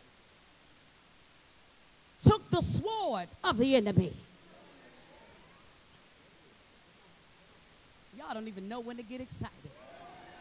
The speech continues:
He knocked him out, ran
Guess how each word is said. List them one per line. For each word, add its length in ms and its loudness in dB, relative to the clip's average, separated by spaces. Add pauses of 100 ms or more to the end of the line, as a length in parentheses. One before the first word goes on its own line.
(3500)
He 160 2
knocked 420 0
him 160 0
out, 220 -4 (2000)
ran 240 -4